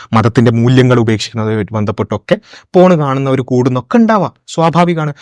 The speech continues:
അത് അവർ, അതിനുള്ള പരിഹാരം എന്താ? അവരെ പോൺ അടക്കം തെറ്റാണ്, അശ്ലീലങ്ങൾ കാണരുത് എന്ന് പറയുന്ന മതമൂല്യങ്ങളിലേക്ക് അവരെ തിരിച്ചു കൊണ്ടുവരിക എന്നതാണ് അതിന്റെ പരിഹാരം.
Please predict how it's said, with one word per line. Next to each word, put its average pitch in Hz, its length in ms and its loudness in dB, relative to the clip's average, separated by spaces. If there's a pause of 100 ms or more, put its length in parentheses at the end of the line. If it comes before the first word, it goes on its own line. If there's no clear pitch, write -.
(140)
അത് 143 280 4
അവർ, 135 280 2
അതിനുള്ള 143 380 2
പരിഹാരം 131 320 0
എന്താ? 139 180 -6 (260)
അവരെ 160 280 4
പോൺ 139 240 2
അടക്കം 127 300 -2
തെറ്റാണ്, 107 520 -6
അശ്ലീലങ്ങൾ 123 600 0
കാണരുത് 113 460 -2 (180)
എന്ന് 135 260 2
പറയുന്ന 120 260 0
മതമൂല്യങ്ങളിലേക്ക് 117 960 0
അവരെ 120 240 -4
തിരിച്ചു 127 260 -4
കൊണ്ടുവരിക 131 460 0 (320)
എന്നതാണ് 226 380 2
അതിന്റെ 233 200 -2
പരിഹാരം. 233 380 2